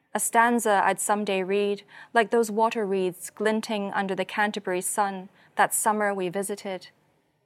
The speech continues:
each line clear as a reflection, each syllable robust enough for a life. Uh, in some ways, I suppose the Ars Poetica poems are also an ode to language and to poetry and how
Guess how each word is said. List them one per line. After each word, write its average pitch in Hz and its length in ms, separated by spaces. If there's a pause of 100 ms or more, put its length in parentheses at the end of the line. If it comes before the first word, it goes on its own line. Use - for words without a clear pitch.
(120)
each 226 300
line 214 380
clear 233 440
as 202 160
a 190 60
reflection, 180 760 (680)
each - 220
syllable 208 600 (400)
robust 208 480
enough 196 440 (200)
for 196 160
a 196 80
life. 175 520 (3250)
Uh, 165 160
in 185 80
some 190 220
ways, 185 180
I 180 40
suppose 175 360
the 160 80
Ars 170 160
Poetica 170 320
poems 170 300
are 156 80
also 165 180
an 165 160
ode 170 260
to 170 120
language 156 640
and 156 100
to 160 60
poetry 160 480
and 151 100
how 156 360